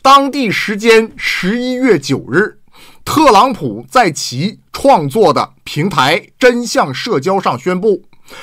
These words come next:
他不会邀请美国前驻联合国代表、前南卡罗来纳州州长尼基·黑利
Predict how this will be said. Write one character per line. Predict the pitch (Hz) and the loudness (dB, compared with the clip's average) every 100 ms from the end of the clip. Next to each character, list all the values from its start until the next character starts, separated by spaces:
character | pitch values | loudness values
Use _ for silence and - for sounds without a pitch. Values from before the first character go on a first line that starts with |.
| - | -14
他 | - 254 | 0 2
不 | 269 175 | 2 0
会 | 233 254 | 0 0
邀 | 190 247 | 4 2
请 | 254 - 117 110 - _ _ | 2 -4 -8 -8 -12 _ _
美 | 139 143 107 | -4 -2 -4
国 | 92 131 220 | -4 -2 0
前 | - - 147 196 | -2 -4 -4 -4
驻 | 277 208 _ | -6 -8 _
联 | 123 139 220 | -4 -2 -2
合 | 196 | -4
国 | 202 151 | -4 -2
代 | 190 160 | -2 -2
表、 | 110 95 - - _ - - | -2 -4 -6 -8 _ -20 -16
前 | - - 190 202 - | -6 0 0 0 -6
南 | - 151 220 | -2 0 0
卡 | 247 170 104 | -2 -4 -4
罗 | 107 170 | -2 0
来 | 196 214 | 0 2
纳 | 185 | 0
州 | 135 202 | 0 0
州 | - 240 | 2 0
长 | 214 117 110 131 | 2 -2 -2 -8
尼 | 135 160 226 | -4 -2 -4
基· | 233 208 214 | -6 -4 -4
黑 | - 220 | -2 -2
利 | 240 190 | -2 -4